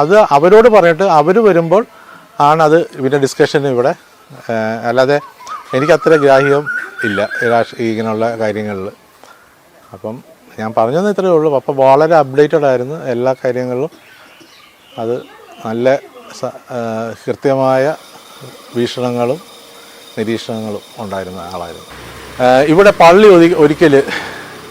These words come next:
പുതുക്കി പണിയാനായിട്ട് ഇവിടെ ഒരു, ഏഹ്, തീരുമാനമെടുത്തു.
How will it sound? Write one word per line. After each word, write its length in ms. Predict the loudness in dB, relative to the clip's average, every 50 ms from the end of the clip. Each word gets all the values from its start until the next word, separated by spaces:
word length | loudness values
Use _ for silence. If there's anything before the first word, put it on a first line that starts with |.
| -20 -8 -2
പുതുക്കി 340 | -2 0 0 2 0 0 0 0
പണിയാനായിട്ട് 580 | 0 0 0 0 0 2 0 0 -2 -2 -6 -8 -8 -12 -20 -20 -20 -20 -20 -20 -20 -20 -12 -8 -6 -4
ഇവിടെ 260 | -2 -2 -4 -4 -4 -4 -6 -4
ഒരു, 140 | -4 -4 -6 -8 -8 -8 -8
ഏഹ്, 320 | -6 -6 -6 -6 -8 -8 -10 -14 -20 -20 -20 -20 -20 -20 -20 -20 -20 -20 -20 -20 -20 -8 -4 -2
തീരുമാനമെടുത്തു. 680 | 0 0 2 2 2 0 0 -2 -4 -6 -8 -12 -14